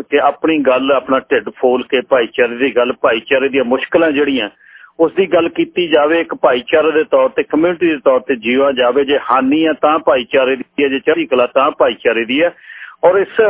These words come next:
ਪ੍ਰੋਗਰਾਮਾਂ ਦੇ ਦੌਰਾਨ ਕੁਝ ਕੁ ਚੀਜ਼ਾਂ ਜਦ <clears throat> ਠੀਕ ਨਹੀਂ ਹੋ ਰਹੀਆਂ, ਉਹਦੇ ਬਾਰੇ ਜਦ ਗੱਲ ਹੁੰਦੀ ਆ, ਕੀੜਾ ਚੜ੍ਹਦਾ, ਬਹੁਤ ਔਖਾ ਲੱਗਦਾ, ਪਰ ਉਹ ਪਰਸਨਲ ਲੈਵਲ ਤੇ, ਦੁਸ਼ਮਣੀ ਦੇ ਲੈਵਲ ਤੇ ਨਾ ਉਸ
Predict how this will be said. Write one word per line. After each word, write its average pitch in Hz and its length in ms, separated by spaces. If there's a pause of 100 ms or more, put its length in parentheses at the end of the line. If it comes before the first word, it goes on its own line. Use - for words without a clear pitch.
(140)
ਪ੍ਰੋਗਰਾਮਾਂ 196 500
ਦੇ 196 100
ਦੌਰਾਨ 165 340
ਕੁਝ 208 260
ਕੁ 190 100
ਚੀਜ਼ਾਂ 170 360
ਜਦ 160 320 (420)
<clears throat> 170 360 (320)
ਠੀਕ 233 320
ਨਹੀਂ 220 140
ਹੋ 170 220
ਰਹੀਆਂ, 160 440 (380)
ਉਹਦੇ 220 220
ਬਾਰੇ 180 200
ਜਦ 165 160
ਗੱਲ 156 260
ਹੁੰਦੀ 160 240
ਆ, 220 80
ਕੀੜਾ 190 360
ਚੜ੍ਹਦਾ, 208 400
ਬਹੁਤ 180 380
ਔਖਾ 156 360
ਲੱਗਦਾ, 127 380 (520)
ਪਰ 170 120
ਉਹ 202 200
ਪਰਸਨਲ 233 680 (800)
ਲੈਵਲ 175 340
ਤੇ, 190 180
ਦੁਸ਼ਮਣੀ 190 460
ਦੇ 180 140
ਲੈਵਲ 151 360
ਤੇ 180 220
ਨਾ 196 120
ਉਸ 202 160